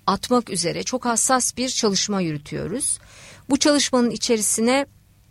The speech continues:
bütün iş birimlerini dahil ederek yürüyoruz. Sadece İK'nın yapacağı bir iş olarak görmüyoruz bu programı ve işin gerektirdiği, e, boyutlarda,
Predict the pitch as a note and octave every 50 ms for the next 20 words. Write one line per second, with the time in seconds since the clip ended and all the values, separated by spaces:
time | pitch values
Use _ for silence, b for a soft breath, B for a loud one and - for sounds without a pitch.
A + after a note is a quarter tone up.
0 | - _ _ _ _ _ _ _ _ _ - - - _ _ _ _ - _ G3
1 | - - C#4 B3+ G#3 A#3+ - - - A3+ G3+ G3+ F#3+ F#3 F3 E3 D#3 D#3 D3+ D#3
2 | D#3 D3 D3 - - - D#3+ D#3 D#3+ F3+ G#3+ A3+ G#3+ E3+ E3+ D3+ D3 C#3+ D3 -
3 | - D3+ D3 D3+ C#3 - - E3+ G3+ A#3 - - - B B B B B B B
4 | - - A3 G#3+ A3 G3 G3 E3+ F#3+ F#3+ F#3+ G3 F#3 F#3 - F#3+ F3 F3+ F#3 G#3
5 | A#3 A3 G3 E3+ E3 D#3+ - E3 D#3 D3+ E3 D#3 D#3+ E3 E3+ E3+ E3 - - -
6 | - - E3+ D#3 D#3 D3+ D3 D3 - - F#3+ G3 G#3 F#3+ E3+ D3+ D3 C#3+ D3 -
7 | D#3 C#3+ - - D#3 C#3+ C#3 - D3+ D3+ D#3 G3+ C4+ D#4+ B B B B B B
8 | B B B B - F#3 G3+ G#3+ A3 A3 - - - - B3 A#3+ A#3 G3 G3+ F#3+
9 | G3 G3 - - - G#3 G3 F#3 F3 E3+ F3 F3+ F#3+ A3 B3 C4+ C#4 B B B
10 | B B B B B B B - F3+ F3 F3 E3+ E3+ E3 E3 E3 D#3+ D#3 D#3 D3+
11 | D3+ D3 D3 D#3 D#3+ F#3 F#3+ F#3+ F3+ - - E3+ E3 D#3 D#3 D#3 D#3 - A#3 C4
12 | D4